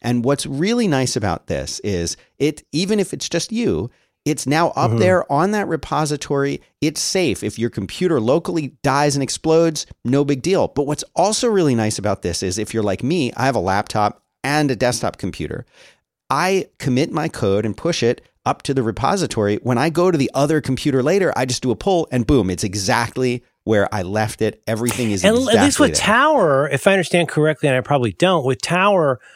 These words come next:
Speaker 2: it defaults to a f-, a bit flip that says, "Do you wanna," was like an update,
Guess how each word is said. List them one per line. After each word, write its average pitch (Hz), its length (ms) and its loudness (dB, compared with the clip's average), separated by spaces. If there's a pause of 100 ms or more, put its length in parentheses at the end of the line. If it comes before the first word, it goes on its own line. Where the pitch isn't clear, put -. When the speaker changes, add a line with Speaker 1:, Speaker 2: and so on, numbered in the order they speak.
(360)
Speaker 2:
it 151 260 0 (180)
defaults 175 840 0
to 139 480 0
a 117 80 0
f-, - 260 -8
a 123 120 0
bit 123 260 -2
flip 131 300 -2
that 120 160 -2
says, 120 540 -2 (100)
"Do - 120 -4
you 135 80 2
wanna," 120 440 0 (460)
was 107 280 -4
like 98 100 -4
an 110 260 -8
update, 117 380 0